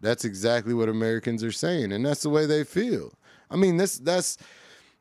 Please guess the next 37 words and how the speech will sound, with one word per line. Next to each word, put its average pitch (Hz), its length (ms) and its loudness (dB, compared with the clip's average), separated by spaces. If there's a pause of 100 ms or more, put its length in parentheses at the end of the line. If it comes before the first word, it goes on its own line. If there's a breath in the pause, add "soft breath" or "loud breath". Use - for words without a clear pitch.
(140)
that's 190 200 6
what 170 260 2
people 170 340 2
love 175 240 6
about 175 280 2
America, 175 440 0
is 147 200 0
they 151 160 2
hate 160 280 2
about 113 320 0
America. 87 520 -6
It's 73 220 -14
the, 92 340 -4
the 92 140 -8
individualistic, 139 1200 -2
the, 98 440 0
the 107 140 -2
American 135 560 2
dream. 117 540 2
You 107 80 -6
can 135 160 0
do 151 240 2
anything 127 560 -2
and, 104 360 -10
you 123 140 -8
know, 110 160 -6
build 135 320 2
all 135 220 0
this 131 180 -2
wealth 135 460 0
and 104 320 -6 (640 soft breath)
whatever. 110 640 4
It's 95 180 -6
that, 95 400 -8
that 95 280 -6
idea 107 680 0
that 85 320 -8